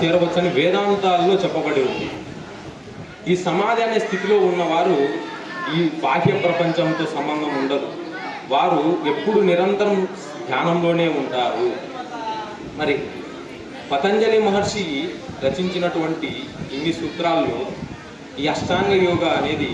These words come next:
ఎంతో గొప్పది. దీనిని ఈ ఆధునిక కాలంలో సులభంగా మనం పాటించవచ్చు,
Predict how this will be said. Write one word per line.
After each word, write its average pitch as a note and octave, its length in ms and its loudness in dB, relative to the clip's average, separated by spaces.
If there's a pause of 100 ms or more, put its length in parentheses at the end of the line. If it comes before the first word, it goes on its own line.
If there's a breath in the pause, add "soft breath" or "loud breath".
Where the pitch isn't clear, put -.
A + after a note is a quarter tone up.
(100)
ఎంతో B2+ 240 0
గొప్పది. A2 500 0 (420)
దీనిని F#3 600 4 (200)
ఈ D3+ 120 0
ఆధునిక F#3+ 440 4
కాలంలో E3+ 680 2
సులభంగా F#3 440 4
మనం E3+ 360 0
పాటించవచ్చు, D#3 800 0